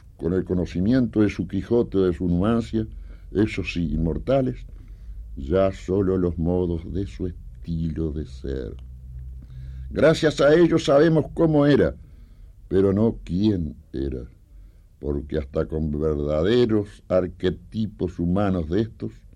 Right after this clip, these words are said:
la muerte se presenta inexorable, porque, y parafraseando un verso de Swinburne, es con la misma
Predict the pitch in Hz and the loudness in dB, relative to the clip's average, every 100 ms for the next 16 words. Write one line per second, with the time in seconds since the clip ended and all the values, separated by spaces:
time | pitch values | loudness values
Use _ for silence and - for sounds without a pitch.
0 | - - - - - - 82 87 90 85 | -20 -20 -20 -20 -14 -4 0 2 0 -2
1 | - 85 82 82 76 78 - 87 80 76 | -4 -8 -6 -6 -6 -8 -4 -2 -2 -4
2 | - - 78 76 76 - 80 73 62 - | -10 -10 -6 -6 -6 -6 -4 -4 -6 -12
3 | - - - - - - - 104 113 107 | -16 -20 -20 -20 -20 -20 -2 4 6 4
4 | - - 110 - - - - - - 80 | 0 -6 -6 -8 -20 -20 -20 -20 -8 -4
5 | 87 85 80 85 85 98 95 85 82 85 | 0 0 0 -2 -2 0 2 2 2 2
6 | 92 85 82 78 - 110 110 117 110 - | 2 0 -2 -2 2 4 4 2 -2 -10
7 | - - - - - - - - - 90 | -16 -18 -16 -16 -16 -16 -20 -8 0 0
8 | 87 - 87 82 82 82 80 80 98 135 | 0 -2 0 2 2 2 2 0 0 -2
9 | 127 - 110 98 98 | -4 -10 -8 -6 -4